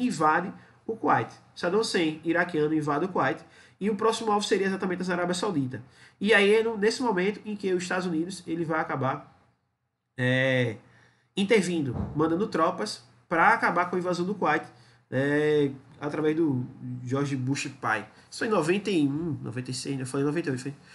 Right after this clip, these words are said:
noventa e um e tal, não sei o quê. Acontece essa invasão, e aí os Estados Unidos intervêm e acaba expulsando os iraquianos do Kuwait. E aí também mantém a segurança da Arábia Saudita no, no meio termo. E aí, mais uma vez, uma intervenção americana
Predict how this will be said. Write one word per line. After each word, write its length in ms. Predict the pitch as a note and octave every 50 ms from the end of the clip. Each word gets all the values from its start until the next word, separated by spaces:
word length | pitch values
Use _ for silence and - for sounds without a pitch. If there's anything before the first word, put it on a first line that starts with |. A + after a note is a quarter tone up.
| - _ -
noventa 320 | C#3+ C3+ D3+ F3+ F3 D#3
e 120 | D3 C#3
um 200 | D3 F3 F3+ D#3+
e 40 | C3
tal, 240 | B2 - - C3+ C3+
não 80 | C3 B2+
sei 140 | B2+ C3+
o 40 | B2
quê. 220 | - B2 B2 C#3+ - - - - _ _
Acontece 440 | - C3 B2+ D3 D3 D3 D3+ D3 -
essa 120 | - -
invasão, 560 | E3+ D#3+ D#3+ F#3+ F#3+ D#3 C3 C3 C3+ D3 D#3+ - - - - _ -
e 120 | D3+ D#3
aí 200 | E3 D#3+ D#3 D#3+
os 80 | F3 E3+
Estados 160 | - F#3 E3+
Unidos 200 | E3+ D#3+ D#3 D#3
intervêm 720 | E3+ F3 F3+ G#3+ G3+ D#3+ C#3 C#3+ E3 F#3 A3+ B3+ - - - _ -
e 240 | D3+ D#3+ F3 F3+ F#3
acaba 300 | F#3 F#3 F#3 F3 F#3 G3
expulsando 580 | G3 - - C4 - - - F#3+ A3 B3+ A#3
os 100 | G3+ D#3+
iraquianos 540 | E3 D#3+ D#3+ D#3+ E3 - D3+ D#3 E3+ F#3 F3
do 100 | F3+ -
Kuwait. 440 | - - - D3 B2 A#2+ - - - - - - - - _ _ -
E 140 | D3 D3 D#3
aí 180 | D3 C#3+ E3
também 400 | F#3+ F3+ G3 E3 D#3+ E3+ G3 A3
mantém 340 | G#3 F#3+ G3 A3 A3 G#3+ G#3
a 40 | A3
segurança 500 | G#3+ - A3 G3+ G3 E3+ F3 F#3+ - G#3
da 100 | F#3 F#3
Arábia 260 | F3+ F3+ F3+ F3+ F#3
Saudita 500 | - - G#3 F3 D3+ D#3+ E3 - F3+ G3+ - - - - - - - _ _ _
no, 600 | - C3+ D3+ D#3+ E3 F3 F3 F3 E3 D#3 D3 C3+
no 180 | C#3+ D3 D3 D3+
meio 220 | D3+ D#3+ F3 G3+
termo. 300 | - - C#3 B2+ A2 G#2+ - -
E 100 | G#3 A#3+
aí, 180 | C#4 A#3+ G#3+ A#3
mais 260 | A#3 B3 B3+ A#3 A#3+
uma 160 | C#4 D#4 D#4+
vez, 360 | A#3+ D#3+ D#3 E3 G3 G#3+ G3+ G3+
uma 140 | G#3+ B3
intervenção 560 | B3+ B3+ B3+ C4 B3 B3 A#3 - - - G3 F#3+
americana 560 | F3 F3 F#3 F#3 F#3 - C#3 C3 C3+ D#3+